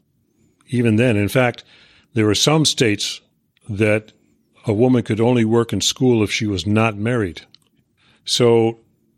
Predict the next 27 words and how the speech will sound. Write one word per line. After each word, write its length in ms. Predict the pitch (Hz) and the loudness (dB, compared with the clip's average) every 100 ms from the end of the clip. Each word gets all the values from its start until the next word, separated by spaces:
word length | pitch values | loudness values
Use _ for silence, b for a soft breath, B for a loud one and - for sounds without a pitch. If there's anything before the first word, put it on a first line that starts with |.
| - | -4
there 100 | 117 | 0
was 100 | 107 | 0
a 60 | - | 0
female 400 | 135 123 120 120 | 2 4 4 2
influence 380 | - 120 107 | 0 0 0
there, 220 | 131 143 110 123 | 2 0 0 -8
yet 280 | 117 113 113 | -4 -2 0
we've 320 | 110 98 - | 0 -2 -6
produced 320 | 110 110 - | -2 0 0
all 160 | 107 104 | 0 2
these 400 | 101 92 - - 143 | 0 -2 -4 -8 -4
Nobel 380 | 110 104 101 | -2 0 0
Prize 340 | 92 110 98 104 | 0 0 0 0
winners 300 | 101 101 95 | -2 -2 -4
and 100 | 92 | -4
so 140 | 104 | -6
forth 180 | 92 92 | -4 -6
and 80 | 85 | -4
so 180 | 107 120 | -2 0
on. 160 | 98 | -2
So 220 | 90 104 90 | -4 -4 -2
something's 420 | 131 131 110 92 | -2 0 -2 -2
going 260 | 101 92 | -2 0
on 160 | 92 92 | -2 -2
there 100 | 101 | -2
that 140 | 92 101 | -2 -2
works. 260 | 110 - | -4 -4